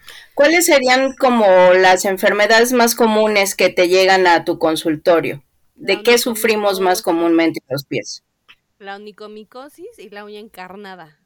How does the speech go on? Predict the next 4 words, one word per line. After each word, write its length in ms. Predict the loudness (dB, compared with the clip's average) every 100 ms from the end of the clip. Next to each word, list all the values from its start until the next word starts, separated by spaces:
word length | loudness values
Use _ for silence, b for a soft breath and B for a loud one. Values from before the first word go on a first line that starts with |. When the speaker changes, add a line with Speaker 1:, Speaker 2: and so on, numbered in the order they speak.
| _ _
Speaker 2:
<laughs> 720 | _ _ _ _ -20 -20 -20 _ -20 -20 -20 B _
Básicamente, 800 | -20 -20 -20 -20 -20 -20 -20 -20
la 140 | -20 -20
uña 160 | -20